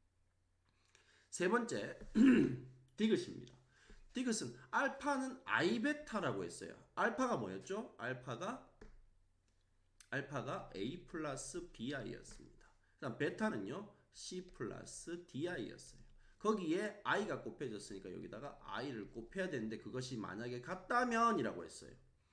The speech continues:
그럼 정리를 해봤을 때 A 플러스 비아이는 뭐가 됩니까? <clears throat> 씨아이 플러스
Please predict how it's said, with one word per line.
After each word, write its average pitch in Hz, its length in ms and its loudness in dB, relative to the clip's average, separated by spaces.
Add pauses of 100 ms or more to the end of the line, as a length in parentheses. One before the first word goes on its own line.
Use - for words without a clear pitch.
(240)
그럼 202 160 0
정리를 170 380 4
해봤을 175 400 0
때 131 160 -4
A 123 240 0
플러스 180 720 -2 (400)
비아이는 143 800 2
뭐가 110 240 0
됩니까? 170 680 0 (600)
<clears throat> - 880 8
씨아이 190 1400 2
플러스 175 1200 -4